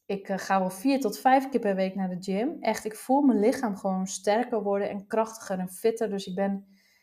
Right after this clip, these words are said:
ik voel me eigenlijk lichamelijk heel goed. Ehm, wat nog meer, wat is nog meer heel fijn? Super lekker eten.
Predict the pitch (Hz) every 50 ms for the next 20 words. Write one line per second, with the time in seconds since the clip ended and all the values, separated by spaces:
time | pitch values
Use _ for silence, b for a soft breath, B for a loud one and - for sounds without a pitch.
0 | b b b _ _ _ - 220 - - - 269 294 294 - 170 202 196 190 -
1 | 202 190 185 - - 196 220 254 254 214 202 - - 180 180 180 - - - 254
2 | 349 - - - - - _ _ _ _ _ _ _ _ _ _ _ _ _ _
3 | _ _ _ _ _ _ _ _ _ _ _ _ _ _ - - _ 202 190 190
4 | 190 190 190 190 190 190 190 B B B B B B B B B B _ _ _
5 | _ _ _ _ _ _ _ _ _ _ _ _ _ _ _ _ _ _ _ _
6 | _ _ _ 202 214 220 214 220 208 - 220 220 220 214 202 190 185 185 208 214
7 | 240 226 - 214 202 - 208 214 226 214 190 185 180 185 190 - 180 185 185 190
8 | 196 196 190 - - - - - - - - - 262 254 262 - 220 214 208 208
9 | - - - 196 202 220 226 226 - 233 220 233 254 302 302 - - -